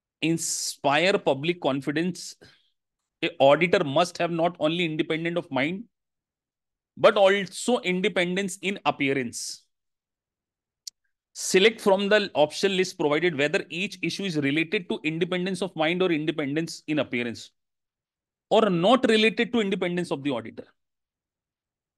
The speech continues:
क्या कोई ऑब्लिगेशन नहीं तो हम ये कह सकते हैं कि ऑडिटर पूरी तरीके से इंडिपेंडेंट हो गया?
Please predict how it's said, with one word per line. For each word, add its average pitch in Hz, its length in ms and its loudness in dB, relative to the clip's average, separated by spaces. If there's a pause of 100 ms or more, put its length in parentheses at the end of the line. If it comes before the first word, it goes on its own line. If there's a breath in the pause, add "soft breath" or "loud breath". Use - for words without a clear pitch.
(720)
क्या 202 240 2 (720 soft breath)
कोई 185 260 2
ऑब्लिगेशन 170 580 0
नहीं 190 140 -2
तो 180 100 -6
हम 190 160 -4
ये 147 160 -4
कह 170 160 -2
सकते 175 260 -8
हैं 190 80 -6
कि 196 140 -6
ऑडिटर 156 340 0
पूरी 170 240 0
तरीके 180 260 2
से 185 80 -4
इंडिपेंडेंट 170 460 -4
हो 156 80 -8
गया? 139 120 -14